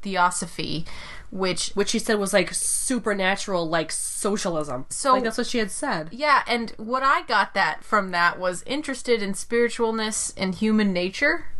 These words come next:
Speaker 1: That's what I put. And then it turns out that's what it was. Like, from what Henry Jones described, that, that is pretty much what it was.
Speaker 2: Mm-hmm.
Speaker 1: Um, and they go to, like, their little temple, and they have, like, this beautiful garden and grounds and stuff, but it's like,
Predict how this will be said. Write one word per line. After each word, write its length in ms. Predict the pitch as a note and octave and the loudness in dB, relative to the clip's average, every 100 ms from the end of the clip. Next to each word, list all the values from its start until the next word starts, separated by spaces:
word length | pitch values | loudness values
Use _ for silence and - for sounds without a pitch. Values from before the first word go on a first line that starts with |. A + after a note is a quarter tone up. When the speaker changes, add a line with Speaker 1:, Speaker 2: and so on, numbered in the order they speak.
| - - | -2 -4
Speaker 1:
That's 260 | - A#3 - | 0 0 0
what 140 | A#3 | -2
I 180 | - F#3+ | 2 2
put. 360 | F#3+ - D#3+ - - - - - | 2 0 0 0 -4 -12 -12 -4
And 220 | - G3+ | 0 2
then 140 | A3 A3 | 2 2
it 120 | A3 | 0
turns 300 | - C#4 E4 | 0 -2 4
out 180 | D4 D#4+ | 4 4
that's 220 | C4+ C#4 | 0 2
what 140 | C4+ | 2
it 100 | B3+ | 2
was. 460 | G3 A#3+ E3+ F3+ - | 2 2 2 -2 -2
Like, 400 | G3 F#3+ - G3+ | 0 0 -4 -4
from 260 | - A3+ A3 | 0 0 0
what 280 | B3 C4+ A3+ | -2 -2 -4
Henry 320 | B3+ C4 B3 | -4 -2 -2
Jones 340 | A3 A#3 A#3+ | -2 0 -2
described, 600 | G3+ G#3 - A3+ A3+ F#3 | -2 -4 -2 2 2 2
that, 280 | F3 F3 - | 0 0 -2
that 200 | - G3 G#3 | 0 2 2
is 140 | G3+ | -2
pretty 260 | - A3 G#3+ | 0 2 2
much 240 | F#3+ - | 0 2
what 120 | F3+ | 0
it 80 | D#3+ | 2
was. 360 | - F#2+ F#3+ - - | 0 -2 -2 -2 -2
Speaker 2:
Mm-hmm. 260 | A#3 B3 A#3+ B3+ - F#3 | -2 0 0 0 -2 0
Speaker 1:
Um, 280 | F3+ F3 F3 | 2 2 0
and 120 | F3 | -4
they 100 | F3 | -4
go 100 | F#3+ | -4
to, 80 | F#3+ | -2
like, 200 | F#3 F3+ | -4 -2
their 120 | F3 | -2
little 240 | F3+ E3+ | -2 -4
temple, 680 | E3 G3+ F3+ E3+ D#3 F3 A#3+ - - | -2 -4 -4 -4 -2 0 0 -4 -4
and 140 | F#3 F3+ | -2 0
they 60 | |
have, 120 | F3+ E3+ | 0 0
like, 120 | E3+ | -2
this 140 | E3+ | -4
beautiful 380 | - E3+ F3 F3+ | -4 -4 -2 -4
garden 480 | E3+ E3 E3 E3 D#3+ | -2 -2 -2 -4 -6
and 120 | D#3+ | -6
grounds 400 | D#3 D#3 D#3+ F3+ | -4 -4 -2 -4
and 120 | - | -6
stuff, 360 | - - - - | -8 -4 -2 -2
but 120 | - | -4
it's 140 | - - | -6 -4
like, 360 | F2+ - - | -4 -4 -6